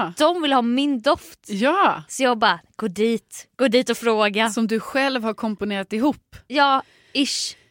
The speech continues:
Speaker 1: i alla fall.
Speaker 2: Det kanske är din nya karriär också efter, <laughs> ja, om du tröttnar på s-, saker och ting.
Speaker 1: Ja,
Speaker 2: Då
Speaker 1: kanske.
Speaker 2: kanske du blir,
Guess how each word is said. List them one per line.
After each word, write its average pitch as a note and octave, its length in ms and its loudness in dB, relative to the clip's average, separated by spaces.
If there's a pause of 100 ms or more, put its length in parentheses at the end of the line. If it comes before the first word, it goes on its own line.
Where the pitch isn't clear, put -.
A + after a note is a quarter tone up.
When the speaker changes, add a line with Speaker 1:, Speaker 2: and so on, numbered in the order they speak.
Speaker 1:
i A#3+ 60 -4
alla A3 160 0
fall. F#3 220 -4
Speaker 2:
Det A#3 220 0
kanske G#3+ 320 -2
är A3+ 300 0
din B3 260 -2
nya G3 440 -2
karriär G#3+ 760 -2
också C4 360 -2
efter, F#3 680 -2 (120)
<laughs> - 140 -20
ja, C4 320 2 (260)
om C#4+ 200 0
du C4 80 -6
tröttnar G#3+ 600 -2
på B3+ 380 -2 (580)
s-, - 260 -16
saker C#4 320 -2
och A#3 80 -6
ting. B3+ 360 -2
Speaker 1:
Ja, B3 320 2 (400)
Speaker 2:
Då B3 80 -10
Speaker 1:
kanske. C4 280 -4
Speaker 2:
kanske A#3 260 -8
du C4+ 220 -2
blir, G#3+ 600 -2